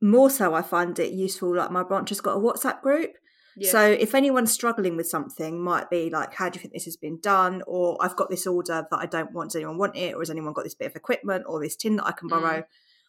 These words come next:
Speaker 1: All that sort of thing goes on there. Or, "I'm doing this and I've got stuck," or, "Does this look okay?" sort of thing, when you want the eyes of someone who knows what they're <laughs> talking about.
Speaker 2: Yes,
Speaker 1: <laughs>
Speaker 2: definitely.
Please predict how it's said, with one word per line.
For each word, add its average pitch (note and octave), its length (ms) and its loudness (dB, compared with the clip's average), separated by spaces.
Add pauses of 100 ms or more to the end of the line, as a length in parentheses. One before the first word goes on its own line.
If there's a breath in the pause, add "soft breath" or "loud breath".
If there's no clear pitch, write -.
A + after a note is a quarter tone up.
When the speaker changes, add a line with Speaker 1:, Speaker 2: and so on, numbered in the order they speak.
(180)
Speaker 1:
All C4 100 4
that B3+ 200 4
sort - 180 2
of G3 80 -2
thing G3+ 200 -2
goes G3 280 4
on F#3+ 160 0
there. G#3+ 320 -2
Or, F3+ 180 2
"I'm E3+ 220 -2
doing F3+ 180 0
this E3 160 -2
and E3 100 -6
I've D3 120 -6
got - 160 -6
stuck," - 360 -4
or, D3 300 -10 (240)
"Does E3 140 -6
this E3+ 120 -10
look D#3+ 200 -8
okay?" D3 420 -6
sort - 240 -10
of - 60 -16
thing, D3+ 200 -8
when D3+ 140 -10
you D#3 100 -10
want D3+ 180 -8
the D#3+ 120 -4
eyes D#3 240 0
of D3 80 -10
someone D#3+ 340 -8
who E3 120 -10
knows D#3+ 240 -6
what F3 100 -8
they're F#3+ 80 0
<laughs> - 0 -
talking B3+ 400 2
about. C#4 400 6
Speaker 2:
Yes, G3+ 500 -2
Speaker 1:
<laughs> - 120 -8
Speaker 2:
definitely. C4 1200 4